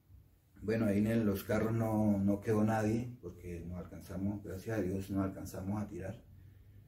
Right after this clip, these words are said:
Y ahí eso comenzó, eso comenzó a las dos de la tarde.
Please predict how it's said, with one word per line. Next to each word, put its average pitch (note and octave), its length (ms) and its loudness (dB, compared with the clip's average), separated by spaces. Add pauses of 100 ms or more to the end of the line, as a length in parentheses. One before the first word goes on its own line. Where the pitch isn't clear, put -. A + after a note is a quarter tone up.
(720)
Y A2 120 0
ahí G#2+ 280 6
eso A#2+ 600 6
comenzó, G#2 460 4
eso A#2 260 4
comenzó G#2+ 380 2
a A2 60 4
las A2+ 360 8
dos B2+ 200 10
de C3+ 80 6
la A2+ 180 4
tarde. B2+ 480 6